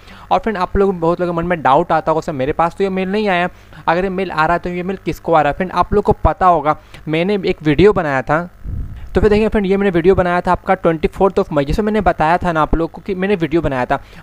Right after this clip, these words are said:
बहुत उसमें हेट कमेंट कर रहे थे कि "सर, ऐसा कुछ भी नहीं होता है, ये सर्वे मेल केवल आपका, क्या बोलते हैं उसे, बस फीडबैक मांगा जा रहा है।" तो आप लोग को याद होगा, मैंने इस वीडियो में बहुत, देखेंगे, फिर रिस्पॉन्स भी काफ़ी ज़्यादा अच्छा आया था, पाँच सौ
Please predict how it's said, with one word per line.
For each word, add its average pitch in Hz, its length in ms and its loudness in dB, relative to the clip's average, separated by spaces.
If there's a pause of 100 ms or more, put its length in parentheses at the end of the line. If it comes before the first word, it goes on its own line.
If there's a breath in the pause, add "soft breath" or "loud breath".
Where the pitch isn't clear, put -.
बहुत 196 280 -2
उसमें 202 200 -6
हेट 175 200 0
कमेंट 175 300 -4
कर 170 140 2
रहे 165 100 2
थे 165 120 -4
कि 175 120 -6
"सर, 170 140 0
ऐसा 160 220 0
कुछ - 200 -2
भी 170 120 2
नहीं 170 120 -2
होता 160 260 2
है, 151 220 2 (260 loud breath)
ये 165 100 2
सर्वे 160 320 2
मेल 160 180 0
केवल 160 260 2
आपका, 156 420 2
क्या - 360 -2
बोलते 180 240 2
हैं 156 40 0
उसे, 160 120 2
बस 160 160 0
फीडबैक 175 340 -2
मांगा 156 280 0
जा 156 140 4
रहा 156 120 4
है।" 156 340 0 (580 soft breath)
तो - 120 0
आप 185 180 2
लोग 214 100 2
को 208 80 2
याद 170 240 2
होगा, 139 140 0
मैंने 160 180 -2
इस - 140 -2
वीडियो 175 180 2
में 185 80 0
बहुत, 180 220 0
देखेंगे, 165 320 -4
फिर 175 100 0
रिस्पॉन्स 175 440 -2
भी 190 80 0
काफ़ी 151 360 0
ज़्यादा 156 220 2
अच्छा 139 300 0
आया 139 80 2
था, 147 80 -2
पाँच 151 320 -2
सौ - 140 -4